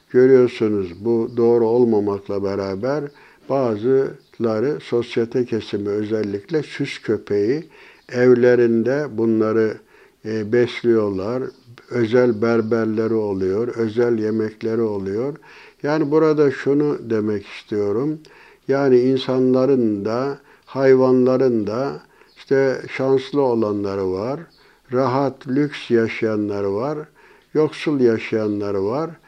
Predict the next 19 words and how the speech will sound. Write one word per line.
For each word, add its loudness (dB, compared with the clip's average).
Daima 2
yardım 0
yoksul 2
olanlara, 0
muhtaç -2
olanlara -2
yapılır. -6
Çünkü -2
baş-, -4
ötekilerin 0
ihtiyacı -2
yoktur -2
yardıma. -6
Bir 2
de 4
bu, 0
e, -6
yoksulların 0
dışında -4